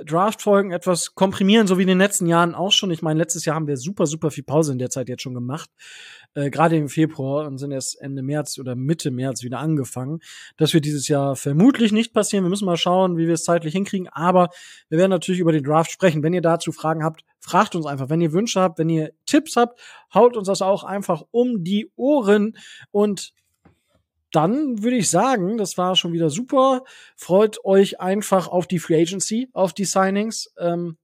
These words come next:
und dann bleibt mir nichts anderes mehr zu sagen als stay tuned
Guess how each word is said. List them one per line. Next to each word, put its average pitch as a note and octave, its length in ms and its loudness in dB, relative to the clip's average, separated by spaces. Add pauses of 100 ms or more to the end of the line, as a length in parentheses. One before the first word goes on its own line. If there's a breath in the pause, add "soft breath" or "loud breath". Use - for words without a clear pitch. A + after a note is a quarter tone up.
(140)
und D#3+ 280 -2
dann D#3 340 -4 (360 loud breath)
bleibt F#3 220 4
mir F3+ 60 0
nichts E3+ 200 -4
anderes F#3+ 240 -8
mehr D#3+ 120 -4
zu - 80 -10
sagen D3+ 280 -6
als C#3 400 -14
stay E4+ 220 2
tuned C4 440 -2